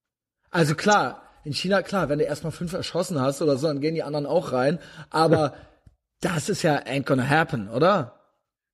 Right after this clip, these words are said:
Speaker 2: Nee, das denk ich nicht. Nein,
Speaker 1: Also,
Speaker 2: nein, nein.
Speaker 1: äh, da, so weit wird's nicht gehen. Also hast du aber trotzdem auf der einen Seite dieses Ultra-Autoritäre, was drüber schwebt, so, ihr dürft dies nicht, ihr dürft das nicht und hier ist bald Schluss. Aber andererseits trotzdem so ein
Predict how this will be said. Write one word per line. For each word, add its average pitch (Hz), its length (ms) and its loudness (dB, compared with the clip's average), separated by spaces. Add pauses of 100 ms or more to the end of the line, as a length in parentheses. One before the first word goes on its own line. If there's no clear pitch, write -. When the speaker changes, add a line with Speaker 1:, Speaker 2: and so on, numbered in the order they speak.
(120)
Speaker 2:
Nee, 143 300 4
das 151 160 0
denk 131 180 0
ich 110 60 -8
nicht. 101 240 -12
Nein, 160 100 2
Speaker 1:
Also, 147 300 4
Speaker 2:
nein, 113 160 6
nein. 151 140 6
Speaker 1:
äh, 139 280 -2
da, 139 200 -2
so 151 200 2
weit 180 200 4
wird's 180 160 0
nicht 175 160 -4
gehen. 135 120 2
Also 160 220 0
hast 190 160 0
du 226 60 4
aber 160 120 4
trotzdem 190 300 0
auf 190 140 -4
der - 180 0
einen 190 220 2
Seite 165 580 2 (1040)
dieses 151 400 -2 (460)
Ultra-Autoritäre, 170 960 4
was - 160 2
drüber 185 260 0
schwebt, 247 420 -2
so, 151 200 4
ihr 143 140 2
dürft 160 300 2
dies 190 200 -4
nicht, 170 120 -4
ihr 151 100 0
dürft 147 200 4
das 165 160 0
nicht 170 180 -4
und 147 120 -2
hier 143 100 2
ist 151 100 -2
bald 135 160 4
Schluss. 196 280 -2 (280)
Aber 143 180 2
andererseits 180 560 2
trotzdem 196 420 0
so 175 180 4
ein 156 80 0